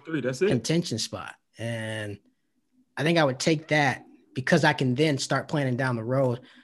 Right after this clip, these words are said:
Speaker 2: All right, I got these three guys in. Let's go get a title. Meanwhile, these two years, hey, I gotta find me a, a Matt Ryan replacement. I gotta find a Julio Jones replacement. You just got more flexibility there than Houston.
Speaker 1: Exactly.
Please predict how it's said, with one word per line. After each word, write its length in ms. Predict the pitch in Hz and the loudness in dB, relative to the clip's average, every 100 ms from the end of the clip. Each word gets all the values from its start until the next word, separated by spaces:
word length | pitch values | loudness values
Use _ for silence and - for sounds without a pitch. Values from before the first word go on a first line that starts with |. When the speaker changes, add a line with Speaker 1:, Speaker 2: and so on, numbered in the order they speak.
| _ _ - | _ _ 2
Speaker 2:
All 100 | 139 | 4
right, 160 | 113 | 4
I 80 | 110 | 2
got 260 | 120 151 151 | 4 2 4
these 200 | 151 135 | 0 0
three 180 | 156 143 | 0 0
guys 360 | 143 135 123 | 2 0 0
in. 140 | 131 123 | -2 -2
Let's 120 | 127 | -2
go 200 | 143 131 | -2 -2
get 120 | 127 | -2
a 60 | 110 | -2
title. 480 | - 143 123 117 - - _ | 0 2 2 -2 -8 -20 _
Meanwhile, 680 | 131 160 151 139 131 123 127 | 4 6 6 4 2 0 0
these 180 | 131 131 | -4 -2
two 140 | - | -2
years, 440 | 127 123 120 113 - | 0 0 -2 -4 -6
hey, 180 | 120 113 | -4 -2
I 80 | 123 | 0
gotta 180 | 160 110 | 0 0
find 340 | - 127 120 | -2 -2 -2
me 140 | 117 113 | -2 -4
a, 60 | - _ - | -6 _ -10
a 280 | 113 101 101 117 | -8 -8 -10 -4
Matt 260 | 131 113 | -2 0
Ryan 240 | 120 131 127 | 0 -2 -2
replacement. 480 | 120 131 127 123 | -4 -4 -4 -4
I 60 | 117 | -4
gotta 160 | 110 98 | -4 -6
find 260 | 127 113 | -8 -8
a 40 | 104 | -8
Julio 300 | 117 104 101 | -8 -8 -10
Jones 300 | 95 98 - | -10 -10 -12
replacement. 460 | - 117 - 104 | -16 -18 -16 -14
You 60 | 113 | -10
just 120 | 120 | -6
got 140 | 113 101 | -6 -6
more 120 | 104 | -10
flexibility 560 | - 110 107 101 98 | -14 -14 -14 -14 -14
there 120 | - - | -18 -18
than 120 | - | -20
Houston. 320 | - - - _ _ _ _ _ _ _ - | -20 -20 -20 _ _ _ _ _ _ _ -14
Speaker 1:
Exactly. 460 | 113 104 110 110 98 | -8 -2 -2 -4 -12